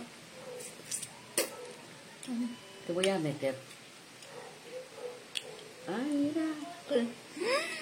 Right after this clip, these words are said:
Speaker 2: Ay, no lo puedo creer. Me están mandando muchas estrellitas.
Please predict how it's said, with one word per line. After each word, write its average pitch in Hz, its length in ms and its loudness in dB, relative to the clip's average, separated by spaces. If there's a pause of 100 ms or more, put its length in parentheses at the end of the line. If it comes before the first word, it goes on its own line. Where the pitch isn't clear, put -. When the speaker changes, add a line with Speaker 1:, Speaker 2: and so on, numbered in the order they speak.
(340)
Speaker 2:
Ay, 349 180 12
no 359 160 12
lo 539 200 12
puedo 370 260 12
creer. 294 460 12 (1200)
Me 262 180 12
están 294 280 8
mandando 311 480 12
muchas 277 480 8
estrellitas. 214 760 6